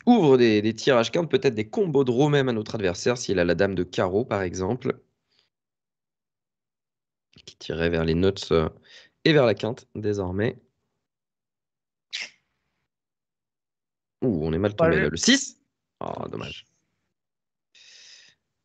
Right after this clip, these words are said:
Speaker 1: Allez, vingt-cinq blindes au milieu, avec notre flush flopé, un as qui double à la river. On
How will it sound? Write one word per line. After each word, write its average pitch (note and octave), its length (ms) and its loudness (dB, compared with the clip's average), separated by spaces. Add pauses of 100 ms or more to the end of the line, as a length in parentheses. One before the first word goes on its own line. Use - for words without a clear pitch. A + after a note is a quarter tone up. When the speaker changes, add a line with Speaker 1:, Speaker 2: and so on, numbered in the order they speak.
(1700)
Speaker 1:
Allez, E2 180 0
vingt-cinq C3 500 0
blindes D3 300 2
au C#3 80 -2
milieu, C#3+ 580 -2
avec C#3+ 180 2
notre C#3 160 -2
flush C#3+ 340 -2
flopé, C#3+ 420 -2
un B2+ 160 0
as C#3+ 180 0
qui C3+ 160 -10
double D3 300 -2
à C#3 40 4
la B2 100 2
river. C3+ 580 2 (640)
On - 40 -18